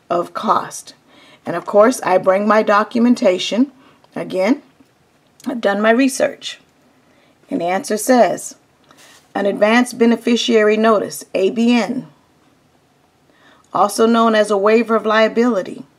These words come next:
is a notice a provider should give to you as the patient before you receive a service if, based on Medicare coverage rules, your provider has reason to believe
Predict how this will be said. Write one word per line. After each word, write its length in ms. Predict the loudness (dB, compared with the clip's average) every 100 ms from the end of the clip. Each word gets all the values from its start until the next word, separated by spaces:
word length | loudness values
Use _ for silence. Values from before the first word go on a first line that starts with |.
| _ _ _ _ _ _ _ _ _ -20 _ -6
is 160 | -2
a 80 | 0
notice 640 | 2 2 0 -4 -10 -16 -20 _ _ _ _ _ _ _ _ -8
a 80 |
provider 580 | -4 -2 2 2 2 0
should 340 | -2 -4 -4 2
give 440 | 2 2 -4 _ _ _ _ _ _ _
to 220 | -4 2 4
you 360 | 4 4 0
as 200 | -2 -4
the 80 | -6
patient 540 | -2 0 0 -4 -12 -14 _ _
before 340 | -8 0 0 2
you 180 | 0
receive 360 | -2 -2 -4 -4
a 80 | -4
service 680 | -2 -2 0 -4 -8 -12 _ _ _ _ _ _ _ _ 0
if, 380 | 2 4 2 0
based 320 | 0 0 2
on 160 | 2 4
Medicare 500 | 2 2 -2 -2 0
coverage 380 | 0 0 -2 -2
rules, 480 | 0 0 -2 -8 -16 -20 -8
your 180 | -4 0
provider 680 | 0 2 2 2 -2 -8 -12 -20 -2
has 260 | 0 0
reason 320 | 0 2 4 2
to 120 | 2
believe 520 | 2 2 2 0